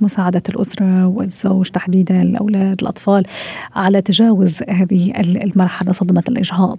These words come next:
للحديث عن هذا الموضوع تنضم إلينا عبر الهاتف من بيروت دكتورة ريما بجاني، الاستشارية النفسية والأسرية. أسعد أوقاتك دكتورة ريما. أكيد الصدمة هي العنوان الأول، آه،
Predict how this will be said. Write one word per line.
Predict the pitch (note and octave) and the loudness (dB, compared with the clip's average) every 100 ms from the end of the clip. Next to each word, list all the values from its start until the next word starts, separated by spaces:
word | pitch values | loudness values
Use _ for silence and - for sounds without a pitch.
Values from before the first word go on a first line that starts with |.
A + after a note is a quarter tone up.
| G3 | -2
للحديث | G3+ A3+ C4+ B3 | 0 2 2 4
عن | A3 | 4
هذا | G#3 | 4
الموضوع | G3+ G3 F#3 A3+ - - - - | 4 2 4 2 0 -18 -18 -8
تنضم | - G#3 A#3 | 0 4 4
إلينا | A3+ A3 G#3+ | 6 4 4
عبر | G3+ F3+ | 2 2
الهاتف | F#3 F3+ G3 F#3+ - - | 2 2 0 -2 -4 0
من | F#3 F3+ F#3 | 2 4 4
بيروت | F#3 F#3 C4+ | 4 2 2
دكتورة | - F#3 G3 F#3 | 0 0 2 2
ريما | F#3+ G3 | 4 4
بجاني، | F3+ E3+ G#3 G3 F#3 F#3 - - - - | 2 2 4 4 2 -2 -16 -16 -12 -6
الاستشارية | F3+ - F#3 F#3 F#3 | -4 -2 0 2 2
النفسية | F3+ F3 - F3+ F3 | 2 0 0 2 2
والأسرية. | - F3+ G3 F#3 | 0 -2 0 2
أسعد | F3+ F3+ F3 | 2 0 -2
أوقاتك | E3+ F#3+ F3+ F3 | 0 -2 -2 -6
دكتورة | F3+ - G3 F3 | -8 -4 -2 -2
ريما. | - F#3 G3 | -2 -2 -2
أكيد | F#3+ D#4 G#3+ G3 | 2 2 2 0
الصدمة | G3+ G3 A#3 - G#3 F#3+ | 0 0 0 0 4 6
هي | F#3+ G3 | 6 6
العنوان | F#3 F#3 G3 F#3 G#3 G#3+ | 4 2 4 4 6 4
الأول، | - A3 F#3 F3 - - - - | 4 2 2 -2 -8 -16 -16 -6
آه، | F#3 F3 F3+ | 0 2 2